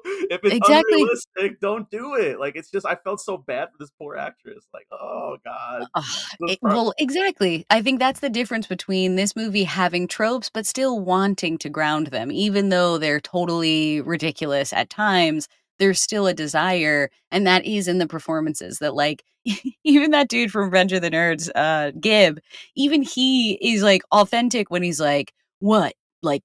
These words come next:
Speaker 2: we're gonna go in here, we're gonna do this, we have each other," like, even he
Speaker 1: I, I love that
Speaker 2: somehow brings it
Speaker 1: character.
Speaker 2: down.
Speaker 1: I really
Speaker 2: Yeah.
Speaker 1: love that character, and he's a
Speaker 2: Yep.
Speaker 1: char-, he's a character from the eighties that we do not have anymore,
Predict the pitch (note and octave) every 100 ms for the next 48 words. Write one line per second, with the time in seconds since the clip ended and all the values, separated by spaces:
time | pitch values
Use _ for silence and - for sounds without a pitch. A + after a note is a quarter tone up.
0 | - A3 G3 E3+ E3+ F3+ F3+ G3 F3+ E3+
1 | F3 C#3 F#3+ A3 E3+ C#3+ - A#3 F3+ C#3+
2 | C3+ - A#3 F#3 B2+ G#2 G2+ F3+ - B3+
3 | B3+ B3 - G#3 A3 G#3+ E3+ B3 C4 G3
4 | - - F3+ G3+ G#3 G3 F3 D#3 E3 F3+
5 | F3 D#3 D#3+ D#3+ D3 C3 C#3+ E3 D#3 D#3+
6 | A#3+ C#3+ C3+ D3 C#3+ E3+ D#3+ E3 F3 F3+
7 | F3+ B2+ D#3 D#3+ F3 B3+ D#3 - - C3
8 | C#3 F3 - E3+ E3 E3 C#3 D3 A#2+ A#2+
9 | B2 A#2+ A#2 G#2+ A2 A#2 G#2+ G#2+ G#2+ A2
10 | G#2+ A2 A#2 A2 A2 A2 G#2+